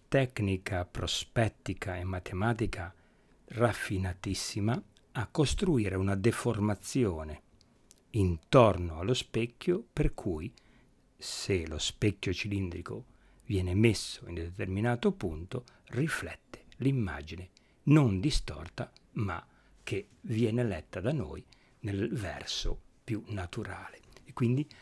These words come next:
riconoscibile nei due personaggi che vediamo. E quindi, ritornando al nostro oggetto, l'oliera,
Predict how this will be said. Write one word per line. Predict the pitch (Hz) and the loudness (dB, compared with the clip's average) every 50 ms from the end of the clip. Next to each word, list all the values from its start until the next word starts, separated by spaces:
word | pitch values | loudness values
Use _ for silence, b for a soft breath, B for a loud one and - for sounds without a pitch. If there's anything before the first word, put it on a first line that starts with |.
| B B | B B
riconoscibile | - 110 120 120 - - - 107 113 135 - - - - 78 76 80 78 85 - - - - _ _ _ _ _ _ _ - | 2 6 6 6 6 6 2 4 4 6 6 4 2 2 -6 -6 -6 -8 -8 -8 -10 -18 -20 _ _ _ _ _ _ _ 0
nei | - 123 123 120 | 2 4 4 4
due | 101 104 78 78 | 2 -2 -4 -4
personaggi | - - - - - - 143 123 - - - - - - - _ _ _ _ _ _ | -6 -8 6 6 6 6 6 0 -6 -10 -12 -12 -14 -14 -14 _ _ _ _ _ _
che | _ - 120 | _ -4 -2
vediamo. | 110 104 95 95 92 - - - - - _ _ B B B B B B B B B B B B | -2 -2 -2 -4 -10 -12 -14 -16 -18 -20 _ _ B B B B B B B B B B B B
E | _ 196 180 180 | _ 6 6 8
quindi, | - 233 233 202 131 107 | 4 4 4 6 6 4
ritornando | 127 143 131 - 123 117 123 139 151 170 165 147 123 120 123 117 - - - _ _ _ | 4 2 2 0 0 2 2 2 2 2 2 2 2 2 2 0 0 -4 -12 _ _ _
al | - 117 104 98 | 2 4 4 6
nostro | 101 113 131 123 - - - - 110 101 92 85 85 - _ _ _ _ _ _ _ | 4 4 8 10 8 8 8 4 2 4 4 2 0 -6 _ _ _ _ _ _ _
oggetto, | - 139 110 95 90 98 101 82 78 - - - _ - - 87 110 - _ _ _ _ | 4 4 4 4 2 0 0 0 0 -4 -12 -18 _ -12 -10 -10 -10 -10 _ _ _ _
l'oliera, | - 127 117 104 113 107 98 95 90 80 76 76 78 82 101 | 0 2 2 4 4 4 4 2 0 0 -4 -6 -8 -10 -12